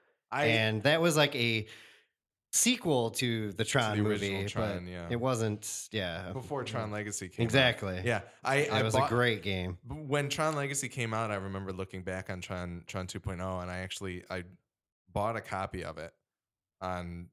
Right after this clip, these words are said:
Speaker 1: C D and then tried to play it, and you had to do a bunch of crazy patches and things to make it work. And then they finally released it on Steam earlier this,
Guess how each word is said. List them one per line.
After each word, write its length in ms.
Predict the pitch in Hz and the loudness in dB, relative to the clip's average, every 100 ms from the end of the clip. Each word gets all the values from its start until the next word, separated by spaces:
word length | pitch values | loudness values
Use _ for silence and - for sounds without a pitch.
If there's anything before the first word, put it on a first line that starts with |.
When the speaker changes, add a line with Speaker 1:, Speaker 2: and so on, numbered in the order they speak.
| - | -6
Speaker 1:
C 300 | - - 98 | -4 -2 -4
D 360 | 95 95 87 - | -6 -6 -8 -8
and 160 | 95 92 | -8 -6
then 220 | 90 87 | -6 -6
tried 260 | - 98 | -4 -4
to 60 | 90 | -6
play 280 | - 95 98 | -8 -6 -6
it, 100 | 95 | -6
and 140 | 95 | -8
you 80 | 92 | -6
had 100 | 95 | -6
to 100 | - | -8
do 120 | - 98 | -6 -6
a 40 | |
bunch 240 | 87 98 | -4 -6
of 60 | 90 | -8
crazy 320 | - 101 92 | -6 -6 -6
patches 480 | 85 92 92 - 87 | -8 -8 -8 -10 -10
and 140 | 90 | -10
things 240 | 87 90 85 | -10 -10 -12
to 80 | 90 | -10
make 220 | 90 87 | -10 -10
it 80 | 76 | -10
work. 300 | 92 90 - | -8 -8 -8
And 160 | 98 98 | -8 -6
then 120 | 101 | -4
they 100 | 95 | -4
finally 340 | - 110 120 107 | -4 -4 -4 -4
released 300 | 98 95 98 | -4 -6 -6
it 80 | |
on 140 | 92 87 | -6 -4
Steam 540 | - - 101 104 92 | -4 -4 -4 -4 -4
earlier 420 | 87 90 90 90 87 | -6 -6 -6 -6 -8
this, 520 | 87 92 - - | -8 -6 -4 -4